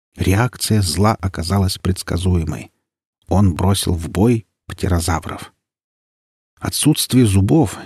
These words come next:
не мешало этим ящерам заглатывать тараканов целиком. Собственно, именно этого я и добивался.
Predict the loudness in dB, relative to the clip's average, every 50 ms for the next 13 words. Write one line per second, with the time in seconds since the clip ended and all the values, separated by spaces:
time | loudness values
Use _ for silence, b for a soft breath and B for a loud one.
0 | 0 2 4 4 4 4 2 2 2 2 4 4 4 2 2 0 0 2 2 2
1 | 4 2 0 0 0 0 2 2 2 2 2 2 2 2 2 2 2 0 -2 -2
2 | -2 -4 -6 -6 -4 -2 -2 -2 -2 0 2 2 2 2 0 -2 -2 -2 -2 -2
3 | -2 0 0 0 0 0 -2 -6 -10 -16 _ _ _ _ _ _ _ _ _ _
4 | _ _ _ -6 -2 0 0 0 -2 -2 0 2 4 4 4 2 2 2 2 4
5 | 4 4 4 2 2 0 -4 -4 -4 -4 -2 -2 0 0 0 0 -2 -4 -4 -2
6 | -2 0 2 2 2 2 0 0 -2 -6 -8 -10 -12